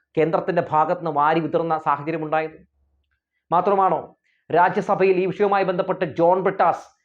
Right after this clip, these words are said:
അതിശക്തമായ ശബ്ദമുയർത്തിയത് നമ്മൾ കണ്ടു. അതുപോലെ തന്നെ ഇന്ത്യ മുന്നണി ഒറ്റക്കെട്ടായി നമ്മുടെ ലോകസഭയ്ക്കകത്തും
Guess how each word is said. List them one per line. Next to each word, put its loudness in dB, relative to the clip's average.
അതിശക്തമായ 0
ശബ്ദമുയർത്തിയത് 0
നമ്മൾ 0
കണ്ടു. -4
അതുപോലെ 2
തന്നെ 2
ഇന്ത്യ 0
മുന്നണി 0
ഒറ്റക്കെട്ടായി 0
നമ്മുടെ 0
ലോകസഭയ്ക്കകത്തും 0